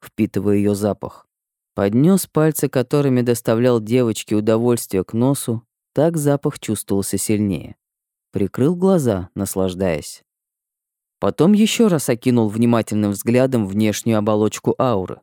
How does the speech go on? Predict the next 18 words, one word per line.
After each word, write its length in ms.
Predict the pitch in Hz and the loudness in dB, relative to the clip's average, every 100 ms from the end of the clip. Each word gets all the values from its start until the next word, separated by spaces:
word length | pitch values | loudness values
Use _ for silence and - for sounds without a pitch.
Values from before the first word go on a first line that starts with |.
| _ - | _ -6
Остался 600 | 95 - 156 170 - 151 | -6 0 0 2 0 0
доволен. 560 | 147 120 92 - 87 _ _ _ _ _ | 0 0 -4 -6 -18 _ _ _ _ _
Ну, 340 | 104 147 277 - | 0 4 4 0
пора 320 | 135 113 107 139 | -2 0 2 0
и 80 | |
честь 440 | 165 - 101 90 87 | 0 -4 -4 -4 -6
знать. 400 | 92 - - - _ _ _ _ _ _ - | -6 -6 -12 -18 _ _ _ _ _ _ -10
И 100 | - | -8
снова 440 | - 143 240 233 | 0 4 4 4
ледяной 480 | 208 185 147 107 107 | 2 2 2 2 0
душ. 420 | 95 87 - - _ _ _ _ _ | -2 -6 -8 -18 _ _ _ _ _
Это 300 | 139 165 180 | 0 0 0
становится 600 | - 165 160 156 143 156 | -2 -2 2 0 0 -4
привычкой. 680 | 143 156 165 147 - 80 - _ _ _ _ _ _ _ _ | 0 0 0 -2 -6 -12 -12 _ _ _ _ _ _ _ _
И 140 | - 107 | -4 -4
снова 500 | - 117 143 170 147 | 0 2 4 2 0
холодная 600 | 165 131 101 98 101 92 | 0 0 0 0 -2 0
постель. 600 | 107 98 - 90 104 | -2 -4 -6 -8 -8